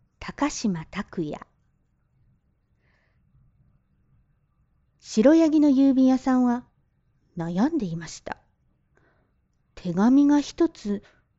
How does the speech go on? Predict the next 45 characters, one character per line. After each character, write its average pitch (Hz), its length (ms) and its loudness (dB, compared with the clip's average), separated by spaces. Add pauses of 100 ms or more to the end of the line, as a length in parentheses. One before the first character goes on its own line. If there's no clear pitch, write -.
(180)
残 - 280 -8
っ - 20 -2
て - 160 -10
い 220 100 0
る 156 120 -8
か 170 100 -10
ら 156 100 -6
で 151 140 -8
す。 - 220 -20 (1600)
雪 233 300 0
の 330 140 4
中、 320 320 0 (360)
寒 208 500 0
い 466 40 -6
か 269 140 2
ら 214 100 2
配 196 240 -2
達 330 260 2
に 320 160 4
行 - 60 -8
く 349 100 2
の 349 120 4
が 208 160 2
嫌 180 260 -2
な 285 120 2
ん 196 60 -2
じ 165 80 -8
ゃ 151 40 -6
あ 175 40 -6
り 175 80 -4
ま 196 120 0
せ 190 160 -6
ん。 - 80 -8 (1500)
残 185 320 2
っ 247 40 4
て - 200 -4
い 185 180 2
る 190 100 0
手 196 200 -2
紙 233 260 2
と 247 180 2
い 233 220 2
う 247 140 4
の 240 160 0
が、 208 280 -4